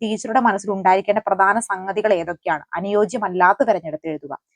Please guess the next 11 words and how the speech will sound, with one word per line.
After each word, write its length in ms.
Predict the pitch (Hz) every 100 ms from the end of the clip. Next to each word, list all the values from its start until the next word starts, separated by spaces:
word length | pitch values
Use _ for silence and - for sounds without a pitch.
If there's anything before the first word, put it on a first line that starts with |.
| _ _ -
എൺപത്തിയേഴ് 580 | 214 220 233 262 240 226
റൈറ്റ് 220 | 226 220 214
ആൻസർ 220 | 214 226
ഏത് 180 | 214 208
വരും? 180 | 208 226 - _ -
ആസ്വാദകരുടെ 880 | 196 214 - 226 226 240 226 247 392 -
പ്രതികരണമാണ്. 680 | 214 190 185 180 175 160 156
ആസ്വാദകരുടെ 800 | 156 - 180 175 175 180 190 427 - _
പ്രതികരണം. 520 | 175 147 135 143 135 _ _ _ 220
നെക്സ്റ്റ് 260 | 233 285
വൺ, 140 | 254